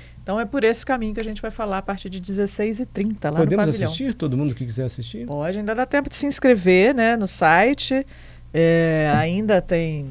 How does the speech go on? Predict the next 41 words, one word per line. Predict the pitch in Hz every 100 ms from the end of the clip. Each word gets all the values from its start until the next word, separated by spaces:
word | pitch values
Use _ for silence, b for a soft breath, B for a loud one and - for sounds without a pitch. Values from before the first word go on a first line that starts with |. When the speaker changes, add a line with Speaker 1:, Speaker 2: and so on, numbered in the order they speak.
| - -
Speaker 1:
condições | 175 170 160 151
de |
se | 160
inscrever | 151 196 208 180 180 220
e | 285
eu |
acho | 277 277
que | 277
na | 285
hora | 277 269
também | 262 247
dá | 262
pra | 262
fazer | 254 226
credencial. | 233 233 226 208 220 165 - - - b b -
Speaker 2:
Perfeito. | 208 196 - 127 120 127 B B B B B
É, | 147 147 151 147 139 131 127
Cristiano | 147 - 147
Carvalho, | 135 135
muito | 147 202
obrigado | 185 147 135
por | -
ter |
vindo | 123 123 110 131
aqui | 117 131
à |
Rádio | 117 123 -
C |
B | 113
N. | 120 143 156 - b b -
Eu | 147 160 143
disse | 151 165
mais | 139
cedo | - 165
que | -
um | 147 139
diretor | 120 147 - 160 -
não | 175
muda | 220 160
uma | 143
escola | - - 156 160